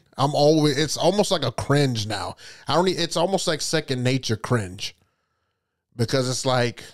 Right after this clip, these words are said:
I don't think about it. I've already taken that out of my mental repertoire. And so I, when it, when it does come up, it's kinda like, ooh, it automatically takes me back to the moment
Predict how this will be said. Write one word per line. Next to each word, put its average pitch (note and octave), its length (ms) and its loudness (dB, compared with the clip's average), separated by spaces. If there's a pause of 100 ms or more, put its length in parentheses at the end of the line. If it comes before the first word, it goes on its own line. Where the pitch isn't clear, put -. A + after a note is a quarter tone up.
(300)
I C3+ 100 0
don't E3 200 2
think D3+ 260 0
about D3 300 4
it. D3+ 140 0
I've C3 160 -2
already C#3+ 220 2
taken C3+ 440 -2
that B2+ 260 0
out B2+ 220 2
of A#2+ 100 0
my A2 440 2 (440)
mental C3 460 4
repertoire. D3+ 640 2 (1000)
And C3 240 -2
so C3 280 2
I, B2 260 -2 (680)
when A#2+ 540 -2
it, A#2+ 180 -2 (520)
when C3 180 -4
it A#2 140 -4
does F3 300 2
come C3+ 260 0
up, A#2+ 340 0
it's A#2+ 180 -4
kinda C#3+ 280 -2
like, A#2+ 240 -6
ooh, C3+ 340 0
it B2 140 -6
automatically C#3+ 500 0
takes C3+ 300 -4
me C3+ 80 -2
back B2+ 240 -2
to C3+ 80 -4
the B2+ 80 -2
moment B2 520 0